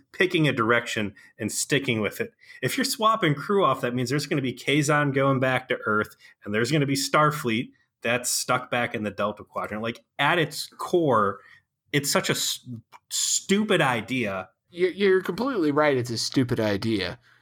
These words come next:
Speaker 2: I, I guess I'm maybe even giving Cutler too much credit to suggest that it was on the basis of doing it as a insurance policy.
Speaker 1: I assume it was a spying plan, like, "Oh, I'll put my guys on Voyager, and then they'll, they'll, they'll hijack everything."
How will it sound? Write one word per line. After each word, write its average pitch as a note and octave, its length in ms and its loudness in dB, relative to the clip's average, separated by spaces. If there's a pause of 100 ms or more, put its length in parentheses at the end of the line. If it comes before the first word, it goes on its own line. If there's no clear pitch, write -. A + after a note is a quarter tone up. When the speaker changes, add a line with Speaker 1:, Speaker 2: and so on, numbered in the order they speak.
(160)
Speaker 2:
I, - 220 -2
I C#3 80 0
guess F3 220 2
I'm C#3+ 300 -2
maybe C#3+ 320 2
even C#3 280 2
giving B2 260 -2
Cutler C#3+ 300 0
too - 160 -2
much A#2+ 240 -4
credit C3 380 0
to A2+ 80 -4
suggest A#2 600 -2
that A2+ 140 0
it G#2+ 60 0
was A2+ 420 -2 (160)
on A#2+ 180 -2
the A2+ 80 -8
basis A#2+ 580 0
of A2+ 280 -4
doing B2+ 340 4
it A#2 180 -2 (360)
as C3 180 0
a A2 300 -2 (200)
insurance C#3+ 540 0
policy. F3+ 680 2 (500)
Speaker 1:
I C#3+ 40 4
assume D#3+ 180 0
it - 20 4
was A2 120 0
a G#2 60 -2
spying C#3+ 520 2
plan, G2 340 0
like, G2+ 180 0
"Oh, C3+ 180 0
I'll G#2 120 0
put - 260 -6
my G#2 140 -2
guys G#2 320 -2
on F#2+ 180 -2
Voyager, G2+ 420 -2
and G2 100 -2
then G2+ 80 -2
they'll, G2 260 -2 (100)
they'll, G2+ 320 -2
they'll G#2 180 -2
hijack C#3 420 -2
everything." G#2 300 -8